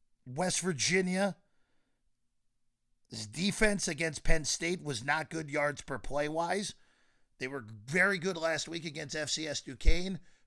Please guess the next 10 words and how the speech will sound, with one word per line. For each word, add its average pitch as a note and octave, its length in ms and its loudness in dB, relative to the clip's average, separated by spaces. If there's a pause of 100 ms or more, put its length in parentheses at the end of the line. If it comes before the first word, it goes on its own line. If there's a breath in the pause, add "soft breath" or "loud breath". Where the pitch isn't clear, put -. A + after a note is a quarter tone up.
Pitt F3 160 0
is E3+ 140 0
obviously D#3+ 580 0
in D#3 80 -4
the F3 60 -6
middle G3+ 280 2
of A2+ 60 -4
those G#2+ 240 -8
two G#2+ 160 -12
teams. F#2 400 -16